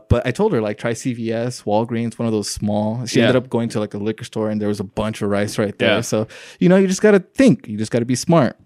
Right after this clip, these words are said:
Speaker 1: you know?
Speaker 2: Yeah.
Speaker 1: Like, if I can't go to these
Speaker 2: The
Speaker 1: big
Speaker 2: big
Speaker 1: box
Speaker 2: stores,
Speaker 1: stores,
Speaker 2: gotta find something else.
Speaker 1: maybe, you know, start thinking, get those gears turning. I went
Speaker 2: Yeah.
Speaker 1: to Walmart today. There was nothing on the
Speaker 2: Nothing.
Speaker 1: shelf. Vegetables, there was a bunch of onions, like, a bag of carrots.
Speaker 2: <laughs>
Speaker 1: Um, 'cause I,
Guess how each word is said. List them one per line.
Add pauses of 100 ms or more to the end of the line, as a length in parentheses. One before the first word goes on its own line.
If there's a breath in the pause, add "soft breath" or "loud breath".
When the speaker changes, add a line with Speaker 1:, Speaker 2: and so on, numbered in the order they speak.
Speaker 1:
you
know?
Speaker 2:
Yeah.
Speaker 1:
Like,
if
I
can't
go
to
these
Speaker 2:
The
Speaker 1:
big
Speaker 2:
big
Speaker 1:
box
Speaker 2:
stores,
Speaker 1:
stores,
Speaker 2:
gotta
find
something
else.
Speaker 1:
maybe,
you
know,
start
thinking,
get
those
gears
turning.
I
went
Speaker 2:
Yeah.
Speaker 1:
to
Walmart
today.
There
was
nothing
on
the
Speaker 2:
Nothing.
Speaker 1:
shelf. (160)
Vegetables,
there
was
a (300)
bunch
of
onions,
like,
a
bag
of
carrots.
Speaker 2:
<laughs> (540 loud breath)
Speaker 1:
Um,
'cause
I,